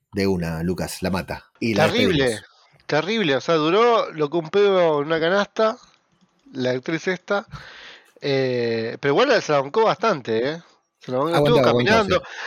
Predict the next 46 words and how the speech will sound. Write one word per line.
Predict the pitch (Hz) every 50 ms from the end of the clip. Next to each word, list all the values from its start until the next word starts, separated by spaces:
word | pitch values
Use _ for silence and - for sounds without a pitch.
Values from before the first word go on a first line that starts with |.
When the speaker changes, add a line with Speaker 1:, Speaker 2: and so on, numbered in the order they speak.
| - - -
Speaker 2:
Ahora, | 254 277 320 262 202
la | 190 208 233 220
gente | - - 415 392 - 370
que | 294
estaba | - - 196 185
alrededor, | 170 160 147 156 151 139 131 123 117 113
¿no? | 143 185 202 202 190 175 160 151 143 131
Speaker 1:
Sí. | 123 113 - - - - - _ _ _ _ _ _ _ _ _ _ _ _
Speaker 2:
¿No? | - 151 185
Speaker 1:
Son | 160 151 147
tiempos | 139 160 143 139 131
confusos, | 143 131 117 104 104 90 - 82 76 - - - - - - - -
eran | 117 117 120 120
tiempos | 113 135 123 123 117
violen-, | 110 110 104 95 92 90 -
tiempos | - 170 165 143 -
Speaker 2:
Ah. | 160
Speaker 1:
violentos, | 120 110 92 90 90 87 87 82 80
justamente. | - - 107 - - 82 82 76 71 64 - - _ _ _ _ _ _ _ _ _ _ _ _ _ _
Estaba | - 104 - 135 131 131
muriendo | 131 127 123 131 135 135 131 120
mucha | 127 139 156 147 151 143
gente | 131 139 139 143 135 135
en | 117 113
todo | 110 127 123
el | 120 107
país, | 113 113 120 127 147 - - - - - _ _ _ _ -
Speaker 2:
Por | 196 220
Speaker 1:
en | 190
todos | - - 196
Speaker 2:
favor. | 170 180 226
Speaker 1:
lugares. | 320 - - 113 123 139 143 - - - _ _
Speaker 2:
O | _ 127 -
sea, | 202 202 175
¿cómo | 147 214 226 240
Speaker 1:
Sí. | 208
Speaker 2:
hacer | 156 - 233 226
la | 196 165
vista | 185 196 - - 165
gorda, | 147 160 208 226 190 143 120 123 120
no? | 117 135 165 202 190
De | 156 139 143
ver | 160
Speaker 1:
Sí. | 170 -
Speaker 2:
una | - 151 131
persona. | 139 127 127 127 - 180 196 196 214 208 202